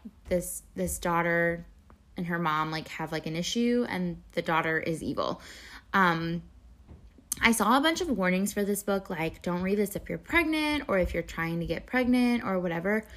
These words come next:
And, like, I went ahead and read it <laughs> because whatever. I don't think it was that bad, but I do think it makes you think, like, "Oh God, like, what if I had a kid and, like,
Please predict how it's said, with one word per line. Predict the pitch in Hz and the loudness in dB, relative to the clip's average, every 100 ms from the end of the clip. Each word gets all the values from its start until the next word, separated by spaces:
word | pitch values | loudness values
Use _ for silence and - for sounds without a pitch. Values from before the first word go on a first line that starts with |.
| - - - | -20 -18 -2
And, | 233 226 | 4 6
like, | 226 220 | 6 4
I | 214 214 | 4 6
went | 240 277 | 6 6
ahead | 262 220 196 | 4 2 2
and | 190 | 2
read | 160 165 | 2 2
it | 196 - 208 | 2 2 4
<laughs> | |
because | 233 226 214 190 190 185 - - - _ - | 6 8 8 8 4 2 -4 -12 -20 _ -2
whatever. | 202 175 160 190 214 - - - - | 2 4 2 0 -2 -10 -16 0 6
I | 381 | 6
don't | 320 | 6
think | 254 | 4
it | - | 2
was | 180 | 2
that | 170 175 | 2 4
bad, | 196 196 | 4 4
but | 196 | 4
I | 196 | 2
do | 180 214 | 4 2
think | 220 220 | 2 0
it | |
makes | 185 175 - | -4 -4 -4
you | 175 | -6
think, | 175 160 175 165 | -4 -6 -4 -4
like, | 165 - | -6 0
"Oh | 180 | 2
God, | 175 170 | 2 0
like, | 170 165 | -2 -2
what | 170 165 | -2 -2
if | 170 | -2
I | 175 | -4
had | 156 156 | -4 -6
a | |
kid | - 156 156 151 | -6 -6 -6 -6
and, | - 151 | -8 -8
like, | 156 | -10